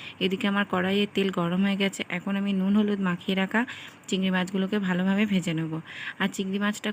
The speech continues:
খুব একটা একদম কড়া কড়া করে ভাজবো না, একটু কাঁচা কাঁচা রাখবো, তাহলে কিন্তু চিংড়ি মাছের টেস্টটা খুব ভালো লাগে। আর দেখো, চিংড়ি মাছের সাইজটা কিন্তু বেশ বড়, খুব একটা ছোট নয়। আর এখানে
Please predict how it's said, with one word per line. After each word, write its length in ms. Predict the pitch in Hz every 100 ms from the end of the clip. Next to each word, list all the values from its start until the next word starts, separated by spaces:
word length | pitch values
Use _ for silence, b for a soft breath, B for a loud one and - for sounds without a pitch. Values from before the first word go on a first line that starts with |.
| -
খুব 120 | 202 202
একটা 140 | - 214
একদম 180 | 208 208 185
কড়া 160 | 180 185
কড়া 160 | 196 196
করে 120 | 202 190
ভাজবো 220 | 180 185 196
না, 40 | - 214
একটু 180 | - 254
কাঁচা 180 | 214 185 185
কাঁচা 160 | 185 185
রাখবো, 180 | 180 202 214
তাহলে 200 | 180 185 185
কিন্তু 160 | 185 196
চিংড়ি 220 | 180 180 185
মাছের 200 | 185 -
টেস্টটা 280 | 175 - 185 196
খুব 80 | 185 180
ভালো 140 | 170 165
লাগে। 200 | 160 160 B B B B -
আর 80 | 180 180
দেখো, 180 | 180 208
চিংড়ি 220 | 185 185 185
মাছের 260 | 185 - 202
সাইজটা 340 | - 175 - 196 208
কিন্তু 180 | 208 208 190
বেশ 140 | 202 196
বড়, 140 | 180 170 -
খুব 100 | 196 202
একটা 140 | 208 -
ছোট 140 | 196 202 190
নয়। 140 | 175 B B B B - 170
আর 160 | 175 175 -
এখানে 220 | 190 208